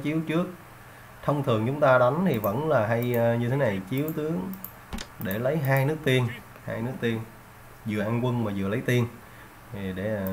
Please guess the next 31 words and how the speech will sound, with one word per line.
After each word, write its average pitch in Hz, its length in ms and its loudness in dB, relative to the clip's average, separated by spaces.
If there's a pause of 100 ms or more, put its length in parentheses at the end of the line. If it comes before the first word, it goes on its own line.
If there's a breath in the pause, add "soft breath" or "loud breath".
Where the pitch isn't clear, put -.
(140)
vô 113 160 0
tình 95 260 -2
ta 104 100 0
xuống 143 260 -2
đây 113 180 6
thì 104 140 -2 (600 loud breath)
tuy 135 180 4
rằng 107 400 4 (300)
với 151 160 4
hình 135 180 6
trận 101 220 2
này 113 140 2
người 101 80 -2
ta 117 100 2
cũng 110 240 -4
có 143 100 0
thể 107 160 -2
thua, 123 300 2 (960)
nhưng 120 240 0
mà 95 420 0 (540)
cái - 80 -4
sự 101 180 -6
thua 113 220 2
này 101 160 2
nó 113 160 2
còn 95 340 0
dây 113 200 4
dẳng 107 180 0
rất 160 180 -2
là 98 60 -2
lâu. 104 320 2